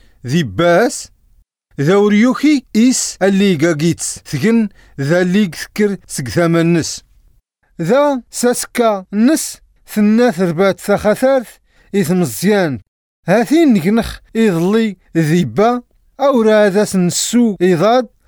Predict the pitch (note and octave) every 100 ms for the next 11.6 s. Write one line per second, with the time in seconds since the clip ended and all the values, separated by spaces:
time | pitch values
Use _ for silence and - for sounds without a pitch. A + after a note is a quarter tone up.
0 | _ _ A3+ C4 A3+ A3 - G3 F#3+ A3
1 | G3+ - - D3+ G#3+ - - G#3 A3 C#3+
2 | - G3+ G3 C#3+ F3+ G#3+ - - - E3+
3 | D3+ G3+ D3+ - - _ - F#3+ A#3+ G#3
4 | G#3 E3+ A3 A#3 G#3+ - _ - G#3 G3+
5 | A3 G3+ F#3+ E3+ E3 G#2+ E3 D#3+ - -
6 | _ _ _ _ - F#3+ A3+ - A3 G#3
7 | A#3 D4+ D4+ A#3+ F3 A2 F#3+ F#3+ F#3+ C#3+
8 | G2 - - F#3 F#3+ E3 E3 C#3 D#3 D#3+
9 | D#3+ G3+ C4 - _ - G3 B3+ - -
10 | F#3 F3 D#3+ D3+ E3 - E3+ D3+ F#2 B2
11 | A3 A3 D3 C3 D3 B2+